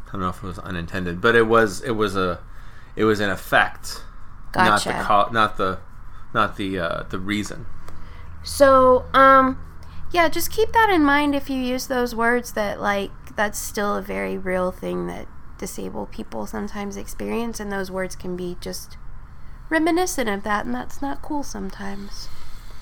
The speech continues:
Speaker 2: Anyway, moving on from that, um,
Speaker 1: So
Speaker 2: part of the, part of the, um,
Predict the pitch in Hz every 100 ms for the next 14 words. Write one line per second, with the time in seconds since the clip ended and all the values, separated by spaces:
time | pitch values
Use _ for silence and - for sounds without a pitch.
0 | - - - - 381 381 247 208 226 -
1 | - - - - - - - 277 320 330
2 | 302 285 277 247 247 277 254 240 - 247
3 | 240 240 240 - - - - 214 127 87
4 | - - 269 277 285 254 262 254 247 240
5 | - - - - - - - 277 277 285
6 | 247 247 233 - 220 220 214 208